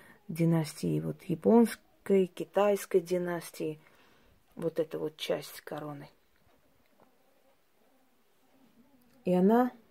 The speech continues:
на тигре, поскольку там тигр считается священным животным, да, священным зверем. Эта Дурга подарена мне, привезено мне из Гоа.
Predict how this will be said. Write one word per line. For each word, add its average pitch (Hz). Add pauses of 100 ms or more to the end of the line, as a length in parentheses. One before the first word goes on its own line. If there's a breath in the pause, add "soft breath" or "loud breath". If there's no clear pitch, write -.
(300)
на 180
тигре, 147 (180)
поскольку 160
там 233 (300)
тигр 180
считается 156
священным 151
животным, 151
да, 185
священным 160
зверем. 156 (3000 soft breath)
Эта 196
Дурга 190
подарена 170
мне, 165
привезено 160
мне 160
из 160
Гоа. 156